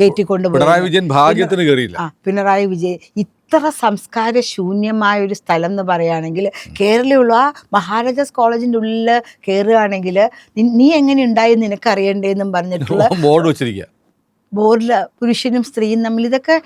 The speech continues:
Speaker 2: ആ, തൃശ്ശൂർ
Speaker 1: രഹസ്യ-
Speaker 2: കേരള ഓർമ്മയെ വെച്ചിരിക്കുന്നത്
Speaker 1: ആ.
Speaker 2: സദാചാരം പടിക്ക് പുറത്ത്.
Speaker 1: ആ, ഞാൻ, ഉം, സത്യമാണോ ശരിയാണോ എന്നറിയില്ല, അഭിമന്യു മരിച്ചതിൻ്റെ
Speaker 2: ഉം.
Speaker 1: ആണ്ടിന് കണ്ട വീഡിയോ ആണ്.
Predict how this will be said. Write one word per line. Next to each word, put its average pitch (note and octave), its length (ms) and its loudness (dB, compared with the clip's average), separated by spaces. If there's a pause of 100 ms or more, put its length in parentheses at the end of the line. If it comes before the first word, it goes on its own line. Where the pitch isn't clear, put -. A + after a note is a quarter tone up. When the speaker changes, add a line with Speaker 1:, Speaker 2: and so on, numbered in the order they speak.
(100)
Speaker 2:
ആ, A3+ 60 0
തൃശ്ശൂർ A#3+ 380 2
Speaker 1:
രഹസ്യ- C#4 60 -4
Speaker 2:
കേരള A3 260 2
ഓർമ്മയെ A3 300 2
വെച്ചിരിക്കുന്നത് F#3 500 -2
Speaker 1:
ആ. F3 80 2
Speaker 2:
സദാചാരം G3 640 4
പടിക്ക് D#3+ 280 0
പുറത്ത്. B2 280 -4 (100)
Speaker 1:
ആ, F3+ 180 -6 (560)
ഞാൻ, C4 440 2 (260)
ഉം, E3 260 -2
സത്യമാണോ B3+ 640 0
ശരിയാണോ A#3 400 0
എന്നറിയില്ല, G#3+ 400 0
അഭിമന്യു G#3+ 520 0
മരിച്ചതിൻ്റെ G3+ 800 -2 (140)
Speaker 2:
ഉം. G2+ 140 -10
Speaker 1:
ആണ്ടിന് G3+ 880 -2
കണ്ട A#3+ 200 2
വീഡിയോ A#3+ 460 0
ആണ്. A#3+ 460 -2